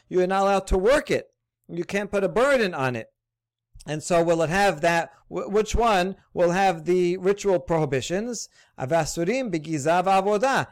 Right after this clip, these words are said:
Any of them that are a sefek, if two are born, then you cannot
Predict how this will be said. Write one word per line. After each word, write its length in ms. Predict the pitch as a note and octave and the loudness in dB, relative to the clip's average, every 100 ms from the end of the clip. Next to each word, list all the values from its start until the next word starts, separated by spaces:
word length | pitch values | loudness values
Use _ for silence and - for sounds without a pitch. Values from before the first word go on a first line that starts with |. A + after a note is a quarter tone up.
| _ | _
Any 300 | - A3 C4+ | -6 -4 0
of 80 | G#3+ | 0
them 220 | D#3+ D3+ | 0 0
that 140 | D3+ D3+ | 0 2
are 100 | D#3 | 2
a 40 | |
sefek, 480 | D3 C#3+ - G#3 - | 0 -4 -2 -4 -4
if 140 | C3+ | -10
two 140 | - E3+ | -4 0
are 100 | D#3+ | 2
born, 400 | D#3 E3 G#3 A#3+ _ - | 2 2 2 -2 _ -4
then 380 | F#3 F#3+ G3+ | 0 0 -2
you 120 | F3+ F3 | -2 -2
cannot 680 | F3+ F3 A3+ A#3 D3+ - | -4 -2 0 0 -2 -8